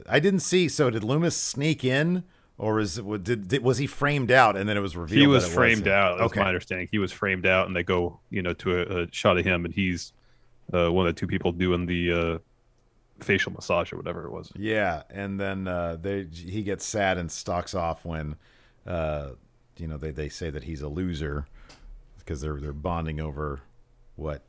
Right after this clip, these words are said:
Speaker 1: Indy thought was his snub of her.
Speaker 2: Yes.
Speaker 1: Uh,
Speaker 2: Yes.
Speaker 1: after that, we had Prime Target.
Speaker 2: Prime
Speaker 1: Balor
Speaker 2: Target.
Speaker 1: Cross two.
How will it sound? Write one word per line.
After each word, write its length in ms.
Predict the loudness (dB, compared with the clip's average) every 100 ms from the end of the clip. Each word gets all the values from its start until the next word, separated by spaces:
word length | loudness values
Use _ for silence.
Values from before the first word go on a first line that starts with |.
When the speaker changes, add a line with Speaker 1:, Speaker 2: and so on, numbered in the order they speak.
| _
Speaker 1:
Indy 260 | -4 -2 -2
thought 340 | -2 -2 -2 -6
was 400 | -8 0 4 4 2
his 200 | -4 -8
snub 520 | -8 -6 -4 -6 -6 -8 -8
of 160 | -12 -10
her. 240 | -10 -12 -14 _ -20 -20 -10 0
Speaker 2:
Yes. 340 | 0 0 -4
Speaker 1:
Uh, 320 | -2 0 2
Speaker 2:
Yes. 80 | 2
Speaker 1:
after 120 | 2 2
that, 160 | 2
we 120 | 2
had 280 | 2 0 4
Prime 400 | 6 6 4 2
Target. 580 | -2 0 0 -2 -8 -6
Speaker 2:
Prime 200 | 2 6
Speaker 1:
Balor 120 | 6 8
Speaker 2:
Target. 320 | 6 4 0
Speaker 1:
Cross 540 | -6 -2 -2 -4 -8 -4
two. 400 | 0 0 0